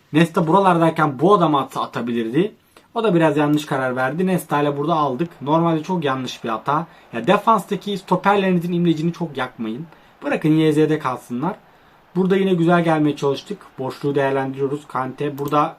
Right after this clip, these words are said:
Griezmann atmak istedim arkadaşlar. E, Rummenigge sanırım. Onu atmak istedim. Kante'ye gitti.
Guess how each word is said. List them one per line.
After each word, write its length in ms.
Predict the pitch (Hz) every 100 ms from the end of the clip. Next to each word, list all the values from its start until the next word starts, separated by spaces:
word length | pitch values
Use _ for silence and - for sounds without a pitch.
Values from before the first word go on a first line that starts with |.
| 120
Griezmann 400 | 131 139 127 113
atmak 300 | 104 - 101
istedim 280 | - 104 104
arkadaşlar. 520 | 95 104 101 139 143 _ _ _ _ _ _ - _ -
E, 120 | 104
Rummenigge 340 | 110 117 117 107
sanırım. 360 | 104 101 104
Onu 120 | 113
atmak 280 | 120 - 101
istedim. 440 | - 110 110 151 165
Kante'ye 400 | 131 117 104 98
gitti. 460 | 92 - 123 135